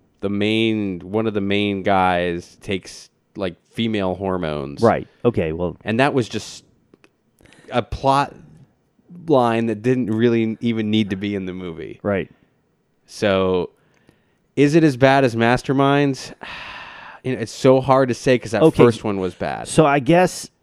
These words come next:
Speaker 2: from the level of star power, it's not as bad because they had, they had the
Speaker 1: Rob
Speaker 2: gold
Speaker 1: Lowe.
Speaker 2: standard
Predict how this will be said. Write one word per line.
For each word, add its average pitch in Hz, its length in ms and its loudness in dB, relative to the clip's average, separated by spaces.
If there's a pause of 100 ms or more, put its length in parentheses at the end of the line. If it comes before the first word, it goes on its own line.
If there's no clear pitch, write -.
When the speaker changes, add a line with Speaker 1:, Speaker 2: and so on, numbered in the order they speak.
(180)
Speaker 2:
from 135 300 -2
the 135 80 2
level 135 420 4
of 110 320 4
star 123 440 2
power, 87 680 -2 (840)
it's - 260 -8
not 127 300 6
as 101 160 0
bad 85 420 -8
because 95 460 -4
they 104 160 0
had, 101 560 -2 (760)
they 117 160 2
had 110 220 0
the 104 60 0
Speaker 1:
Rob 92 120 2
Speaker 2:
gold 117 140 8
Speaker 1:
Lowe. 85 220 4
Speaker 2:
standard 110 760 2